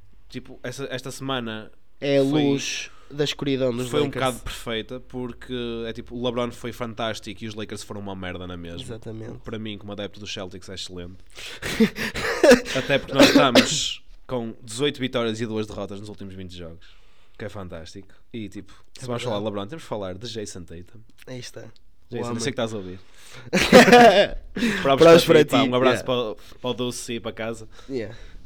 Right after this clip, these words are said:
Speaker 2: Não, mas é verdade, o que o Miguel
Speaker 1: Não.
Speaker 2: está a dizer, para quem não percebe um caralho de basquete, opa, olha, percebessem. Mas Tatum e os Celtics estão muito bem, né? Estão
Speaker 1: Mas
Speaker 2: numa
Speaker 1: isto
Speaker 2: fase muito boa.
Speaker 1: É verdade, mas isto para chegar aonde?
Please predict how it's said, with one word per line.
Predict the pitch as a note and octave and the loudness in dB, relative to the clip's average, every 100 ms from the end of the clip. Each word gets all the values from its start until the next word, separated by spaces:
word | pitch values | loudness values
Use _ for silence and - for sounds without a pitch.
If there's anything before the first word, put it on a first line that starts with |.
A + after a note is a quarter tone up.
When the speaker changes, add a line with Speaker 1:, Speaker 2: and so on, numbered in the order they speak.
| - - - - - | -16 -16 -16 -14 -4
Speaker 2:
Não, | C#3+ A#2+ | 0 2
mas | C#3 C#3 | 0 0
é | A#2+ | -2
verdade, | A#2 G#2+ G#2+ | -4 -6 -6
o | |
que | - | -4
o | |
Miguel | A#2+ A2+ | -4 -2
Speaker 1:
Não. | |
Speaker 2:
está | A#2+ | -4
a | |
dizer, | A#2+ B2 B2+ | -4 -4 -6
para | D#3 | -4
quem | D#3 | -4
não | D3+ | -4
percebe | - D3 | -4 -4
um | C#3 | -4
caralho | C#3 C3+ C3+ | -2 -2 -2
de | |
basquete, | C3 A#2+ - A#2 A#2 | -4 -6 -6 -8 -8
opa, | A2+ A#2 G2+ G#2 | -10 -8 -10 -8
olha, | G#2+ A2+ C3+ - - | -8 -10 -14 -16 -14
percebessem. | - C3+ B2+ C3 C#3+ C#3+ - - - - - - - - | -12 -8 -6 -8 -12 -14 -16 -18 -20 -18 -18 -18 -18 -8
Mas | D3 C#3 B2+ C3 - - - - - - - - - | -4 -2 -2 -6 -8 -10 -16 -18 -20 -20 -18 -18 -14
Tatum | A#2 A2+ - A2+ A2 | -10 -10 -10 -14 -14
e | |
os | A#2 | -14
Celtics | - A2 A2+ A2+ | -12 -12 -12 -12
estão | A#2 | -10
muito | A#2 A#2+ | -10 -10
bem, | B2+ E3+ | -10 -10
né? | G3 | -12
Estão | C3+ C3 | -10 -6
Speaker 1:
Mas | E3+ | -4
Speaker 2:
numa | F#3 | 0
Speaker 1:
isto | |
Speaker 2:
fase | D#3+ D#3 D#3 C#3+ | 2 2 0 0
muito | F#3 E3+ | 0 0
boa. | C#3 B2 A#2+ A#2+ | -4 -4 -4 -8
Speaker 1:
É | C3 | -8
verdade, | A#2 G#2 F#2+ | -8 -8 -8
mas | D3 | -8
isto | G3+ - | -8 -6
para | |
chegar | - F3+ | -4 -2
aonde? | D#3 A2+ F#2 D#2+ | -4 -4 -8 -10